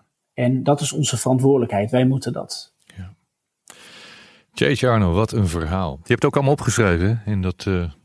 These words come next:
Speaker 2: boek.
Speaker 1: Ja, eigenlijk wel. Ik zit het gewoon op te lezen, dit.
Speaker 2: Eh, eh, <laughs>
Speaker 1: Nee,
Speaker 2: heb
Speaker 1: die,
Speaker 2: je
Speaker 1: die,
Speaker 2: veel
Speaker 1: dat, dat ding
Speaker 2: herschreven?
Speaker 1: met, nee, ik noemde net een, eh, getal bijvoorbeeld. Zo, dat lees ik dan wel stiekem op. Ja, hij is, hij is drie keer zo dik geworden. Het is, eh,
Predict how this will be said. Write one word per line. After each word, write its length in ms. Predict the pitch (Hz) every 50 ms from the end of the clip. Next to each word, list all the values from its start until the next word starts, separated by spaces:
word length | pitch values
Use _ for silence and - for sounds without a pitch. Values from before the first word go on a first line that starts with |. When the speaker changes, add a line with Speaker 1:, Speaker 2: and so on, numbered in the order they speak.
| _ _
Speaker 2:
boek. 360 | - 98 98 90 - - - _
Speaker 1:
Ja, 260 | - 135 170 190 185
eigenlijk 300 | 135 127 127 - 127 127
wel. 360 | 160 185 190 135 - - - _ _ _
Ik 120 | - -
zit 80 | - 143
het 60 | 123 -
gewoon 160 | 135 139 151
op 60 | -
te 60 | -
lezen, 240 | 165 139 127 110 -
dit. 200 | - 104 - -
Speaker 2:
Eh, 120 | - 131
eh, 80 | 127 -
<laughs> 720 | 92 92 104 85 - - - - - - - - - -
Speaker 1:
Nee, 100 | - 127 131 143
Speaker 2:
heb 80 | 147 147
Speaker 1:
die, 80 | 151 151
Speaker 2:
je 60 | 139
Speaker 1:
die, 140 | 151 147 127
Speaker 2:
veel 160 | 147 175 147
Speaker 1:
dat, 160 | 139 156 151
dat 0 |
ding 120 | 143 139
Speaker 2:
herschreven? 240 | 151 156 165 151 135
Speaker 1:
met, 220 | - - - - _ _ _ _ _ _ _ _ _ - - - _
nee, 240 | - 135 131 135 135
ik 80 | 147 131
noemde 220 | 156 160 170 156
net 220 | 151 147 147 147 -
een, 140 | 147 131
eh, 160 | 127 131 131 131
getal 380 | - - - 131 113 117 117
bijvoorbeeld. 380 | 117 113 107 120 110 127 143 -
Zo, 220 | - - 104 92
dat 100 | 98 -
lees 220 | 98 113 110 107 117
ik 60 | -
dan 100 | 113 104
wel 140 | 107 104 104
stiekem 340 | - - 131 - 135 127
op. 160 | 123 120 - -
Ja, 100 | 139 131
hij 100 | 143 151
is, 80 | 139
hij 100 | 147 151
is 180 | 151 143 - -
drie 220 | - - - 165 -
keer 100 | 165 131
zo 100 | 139 131
dik 200 | 131 131 127 -
geworden. 320 | - 123 127 127 131 135
Het 100 | 127 -
is, 200 | 143 - - -
eh, 260 | 143 139 135 131 131